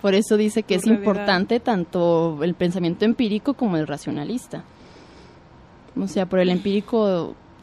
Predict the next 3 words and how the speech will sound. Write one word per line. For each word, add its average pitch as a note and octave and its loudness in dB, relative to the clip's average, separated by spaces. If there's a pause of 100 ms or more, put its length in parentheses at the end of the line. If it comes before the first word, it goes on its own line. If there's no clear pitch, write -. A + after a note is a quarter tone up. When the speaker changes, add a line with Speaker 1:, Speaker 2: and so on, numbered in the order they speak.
(280)
Speaker 1:
pues, G3+ -2 (340)
podemos G3+ 4 (100)
afirmar G3+ 2